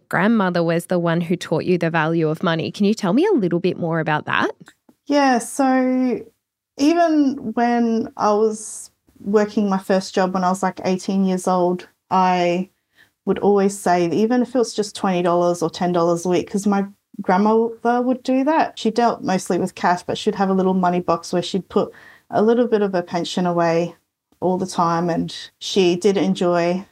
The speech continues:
Speaker 2: having a little bit of fun at the casino from time to time and going out for meals. So being on the pension, and she was able to do that because she would just save that little bit to go and enjoy her time doing what she wanted to do,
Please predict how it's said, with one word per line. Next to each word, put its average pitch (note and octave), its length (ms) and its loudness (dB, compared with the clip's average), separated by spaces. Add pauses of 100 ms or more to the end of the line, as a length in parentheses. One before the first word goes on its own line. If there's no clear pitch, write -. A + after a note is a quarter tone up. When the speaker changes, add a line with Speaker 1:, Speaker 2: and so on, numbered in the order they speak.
Speaker 2:
having G3+ 240 0
a G#3 60 2
little C4 140 4
bit A#3+ 100 0
of G#3+ 100 0
fun F#3+ 220 -2
at - 80 -4
the - 80 -4
casino F3 400 -4
from F3+ 180 -4
time E3 280 -2
to - 100 -14
time E3 460 -2
and E3 220 -2 (180)
going A3+ 280 2
out F#3+ 220 -2
for G3+ 80 -4
meals. F3 400 -2
So E3+ 260 -2 (440)
being A3 180 4
on G3 80 0
the F#3 80 -2
pension, G3 480 -2
and E3 240 -2
she - 140 -2
was G3 100 2
able F#3+ 240 2
to E3+ 160 -4 (360)
do G3+ 240 2
that F3 220 0
because F3+ 400 -2
she F3 160 0
would E3 300 0 (480)
just A3 220 0
save G3 260 0
that F3+ 220 0
little B3 220 2
bit F#3+ 320 -2
to E3+ 300 -2 (140)
go G3 100 2
and F#3 220 0
enjoy E3+ 320 0
her F3 100 0
time F3 320 -2
doing E3 380 -2 (360)
what D#3 180 -2
she G#3 120 0
wanted E3+ 300 0
to - 100 -6
do, E3 400 0